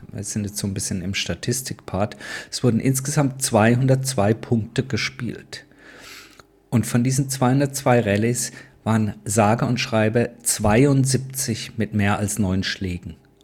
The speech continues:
Also es ist Wahnsinn, über ein Drittel, fünfunddreißig Prozent aller Rallyes waren richtig lange Rallyes.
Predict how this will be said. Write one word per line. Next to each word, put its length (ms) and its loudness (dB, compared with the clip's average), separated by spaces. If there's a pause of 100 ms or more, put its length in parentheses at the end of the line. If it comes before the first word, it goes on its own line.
Also 180 -2
es 100 -2
ist 80 -4
Wahnsinn, 360 0
über 260 4
ein 160 2
Drittel, 380 0
fünfunddreißig 800 -2
Prozent 480 -4
aller 220 2
Rallyes 340 -2
waren 180 -2
richtig 400 -6
lange 360 2
Rallyes. 600 0